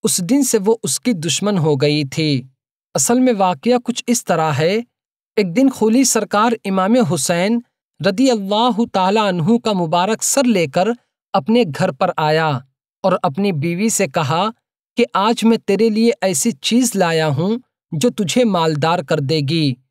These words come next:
बीवी ने कहा कि कौन सी चीज़ लाए हो?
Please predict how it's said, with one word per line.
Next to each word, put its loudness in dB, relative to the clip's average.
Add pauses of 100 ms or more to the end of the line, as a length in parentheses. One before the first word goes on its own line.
(320)
बीवी 2
ने 4
कहा 0 (360)
कि 2
कौन 2
सी -2
चीज़ -2
लाए 0
हो? 2